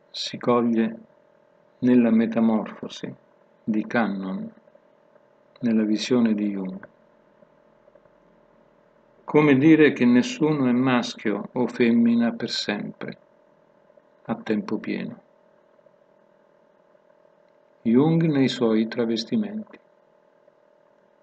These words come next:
Nella visione il maschio è affermativo, la femmina spietata. Di Buddha non si esalta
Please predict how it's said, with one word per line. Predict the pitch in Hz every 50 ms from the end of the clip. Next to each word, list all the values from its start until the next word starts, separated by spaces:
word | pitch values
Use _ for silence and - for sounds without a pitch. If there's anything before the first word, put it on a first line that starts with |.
| _ _ _ _ _ _ _ _
Nella | _ - 120 117 117 117 117
visione | 113 123 123 117 - - 147 147 156 156 151 160 175 185 220 - - _ _ _ -
il | 127 120 117
maschio | 123 123 127 127 123 - - - - 117 113 113
è | 113 110 110 113 -
affermativo, | - 117 113 - - - 117 113 113 113 113 113 - 117 113 113 110 120 151 - - _ _ _ _ _ _ _ _ _ _ _ _ _ _ _ _ _ _
la | - 113 131
femmina | 131 - - 110 104 107 107 107 104 107 107
spietata. | - - - - 110 - - - - - - - - _ _ _ _ _ _ _ _ _ _ _ _ _ _ _ _ _ _ _ _ 50 50 50 50 50 50 50 _ _ _ _ _ _ _ _ _ _ _ _ _ _
Di | - 120 107 110
Buddha | 110 113 135 147 165 156 - 156 151
non | 139 127 127 131 127 117
si | 120 - 131
esalta | 113 - - 123 113 107 104 98 - - - 101 -